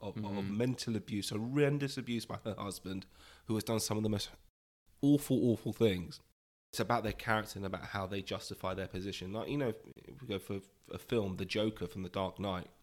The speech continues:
Speaker 2: Yeah.
Speaker 1: does some awful things, but we all love him. He's absolutely, everybody loves the Joker. He, um, you know, 'cause of how Heath Ledger portrays him.
Speaker 2: I think how
Speaker 1: Um,
Speaker 2: Joaquin
Speaker 1: not just
Speaker 2: Phoenix portrays him as well, actually, becomes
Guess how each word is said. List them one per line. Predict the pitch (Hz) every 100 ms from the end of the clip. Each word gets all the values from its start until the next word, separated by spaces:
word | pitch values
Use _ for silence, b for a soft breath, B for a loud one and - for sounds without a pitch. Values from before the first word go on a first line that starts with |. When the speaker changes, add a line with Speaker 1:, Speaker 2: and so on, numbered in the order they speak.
| b b b b b
Speaker 2:
Yeah. | 104 -
Speaker 1:
does | -
some | - 117
awful | 127 -
things, | 104 135 110
but | -
we | 90 113
all | 143 110
love | 98 107
him. | - - - -
He's | 120
absolutely, | 143 131 - 117 110 120 92
everybody | 67 175 131 95 80
loves | 104 110 113 131
the | 98
Joker. | 101 101 95 92
He, | 107 107
um, | 113 107 85 - - -
you | -
know, | 107
'cause | - 101
of | 95 - 107 -
how | 107 95
Heath | 107 -
Ledger | 98 101 98 B B B
portrays | - - 120 113 98
him. | - 62 98 - b b b b
Speaker 2:
I | -
think | 196 175
how | 110
Speaker 1:
Um, |
Speaker 2:
Joaquin | 113 98
Speaker 1:
not | 107
just | -
Speaker 2:
Phoenix | 110 117 -
portrays | - - 98 92
him |
as | 98
well, | 101 104 95 - -
actually, | - - 107 101
becomes | - - 117 104 98